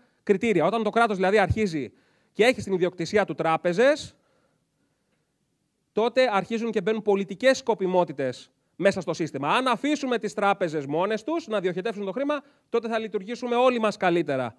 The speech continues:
Γιατί τι μας είπε ο πατέρας της οικονομολογίας, της σύγχρονης, της φιλελεύθερης, ο Άνταμ Σμιθ;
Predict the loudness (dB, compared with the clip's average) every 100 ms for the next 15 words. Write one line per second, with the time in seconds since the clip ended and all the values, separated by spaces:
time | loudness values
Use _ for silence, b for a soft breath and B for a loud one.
0 | _ _ _ _ _ _ _ _ _ _
1 | -4 -4 -2 2 2 2 2 4 4 0
2 | _ _ _ _ _ _ _ _ _ _
3 | _ -6 -2 2 4 4 2 0 -12 _
4 | _ _ _ _ _ _ -4 -4 0 0
5 | 2 4 2 4 4 4 0 -10 -12 -8
6 | -2 -2 -2 -6 -8 -14 _ _ _ -8
7 | -8 -8 -16 _ _ -6 -2 0 0 -2
8 | -8 -8 -14 _ _ _ _ -6 -4 -4
9 | -6 -6 -6